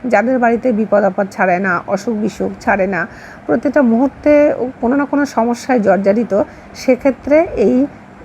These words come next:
ব্রত যদি করা হয় তাহলে বিপদ কেটে যায় এবং সারা বছর আপনি বিপদমুক্ত থাকতে পারবেন। এই ব্রতের ব্রত কথা এবার আপনাদের বলি। বিদর্ভ দেশে এক রাজা ছিলেন, তার রানী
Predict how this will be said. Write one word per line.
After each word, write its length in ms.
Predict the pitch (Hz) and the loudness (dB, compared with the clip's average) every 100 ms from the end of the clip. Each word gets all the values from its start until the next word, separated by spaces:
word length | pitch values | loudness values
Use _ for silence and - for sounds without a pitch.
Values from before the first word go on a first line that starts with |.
| - - 196 | -20 -6 -2
ব্রত 360 | 190 202 196 | 2 2 2
যদি 240 | 233 240 254 | 0 0 2
করা 260 | 202 190 | 2 2
হয় 200 | 208 302 | 2 0
তাহলে 460 | 359 311 196 262 370 | 2 -2 0 0 2
বিপদ 340 | 233 208 175 - | 2 2 -2 -4
কেটে 220 | 175 180 | -8 -4
যায় 180 | 170 165 - - - | -4 -4 -6 -20 -4
এবং 360 | 240 254 226 269 - - - - | 0 0 0 -6 -12 -20 -18 -4
সারা 240 | 226 240 254 | -2 0 -2
বছর 580 | 202 208 - 302 294 - - - - | -2 -2 0 0 0 -4 -14 -20 -6
আপনি 280 | 190 - 277 | -4 -2 0
বিপদমুক্ত 600 | 226 214 202 190 190 - | 0 2 2 0 -2 -6
থাকতে 340 | 190 165 - 165 | -6 -6 -4 -2
পারবেন। 420 | 160 147 156 160 - - - - - - - - - - | -2 0 -4 -6 -14 -20 -20 -20 -20 -20 -20 -20 -12 0
এই 120 | 269 | 2
ব্রতের 380 | 202 254 311 302 | 4 2 2 2
ব্রত 280 | 220 190 196 | 2 2 2
কথা 280 | 208 - 269 | 0 2 0
এবার 180 | 262 | 2
আপনাদের 400 | 226 - 180 202 | 0 0 -4 -4
বলি। 300 | 202 175 196 349 - - - 220 | -2 0 -2 -4 -10 -20 -6 2
বিদর্ভ 540 | 240 262 285 302 311 | 4 6 4 4 2
দেশে 480 | 320 311 - 339 359 | 2 0 0 0 2
এক 120 | 220 - | -2 0
রাজা 260 | 196 180 185 | 0 2 0
ছিলেন, 400 | - 233 170 311 - - - | 0 0 0 -2 -8 -20 -2
তার 240 | 247 226 208 | 0 0 0
রানী 320 | 196 226 | 0 0